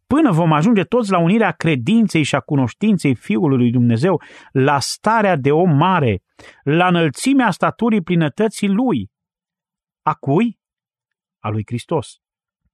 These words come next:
Vom fi ca El. Acum suntem pervertiți.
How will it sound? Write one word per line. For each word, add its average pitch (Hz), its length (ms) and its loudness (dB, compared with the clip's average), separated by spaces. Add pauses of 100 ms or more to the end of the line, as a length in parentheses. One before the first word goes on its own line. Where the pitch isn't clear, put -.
(380)
Vom 202 260 0
fi 285 100 -4
ca 247 160 -2
El. 240 280 0 (380)
Acum 165 280 -2
suntem 139 360 -2
pervertiți. 143 720 -2